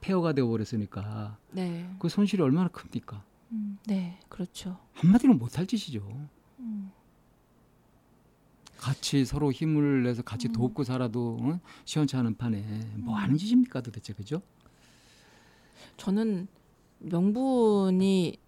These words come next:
Speaker 2: 그러면 명분이 있어야 되나요? 없어야 되나요? 이렇게 이분법적인 질문을 해도 될까요?
Speaker 1: 음. 명분은 임시로 내세우는 것인데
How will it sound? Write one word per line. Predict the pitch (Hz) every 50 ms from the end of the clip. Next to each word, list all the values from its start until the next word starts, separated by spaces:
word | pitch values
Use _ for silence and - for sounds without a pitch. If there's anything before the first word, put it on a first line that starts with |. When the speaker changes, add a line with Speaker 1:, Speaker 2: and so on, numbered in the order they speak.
| _ _
Speaker 2:
그러면 | - - 202 196 202 190 170
명분이 | 165 170 170 190 202 240 262 262 247 233 220 214 214 180
있어야 | 165 - - 208 220
되나요? | 220 208 185 185 196 240 233
없어야 | 190 - - 196 190
되나요? | 185 185 175 165 165
이렇게 | 165 175 175 - 175
이분법적인 | 175 180 214 226 - 233 - - 214 202 202 185 185 180 170 156 151 156 -
질문을 | - - 180 170 170 170 175 196
해도 | 226 220 208
될까요? | - 147 143 - 143 139 160 214 339 - _ _ _ _ _ _ _ _ _ _ _ _ _ _ _ _ _ _ - _ _ _ _ _ _ _ _ _ _ _ _ _ -
Speaker 1:
음. | 190 185 175 156 117 98 85 76 - - - - - - _ _ _ _ _ _ _ _ _ - - - - - - - _ _
명분은 | - 139 143 156 170 156 165 170 170 170 170 170 185 190 165 135
임시로 | 120 127 139 156 156 - 175 175 143 135 135 139 131
내세우는 | 117 117 117 107 135 139 135 131 127
것인데 | 117 110 - - 117 107 104 98 98 104 110 117 110 90 92 98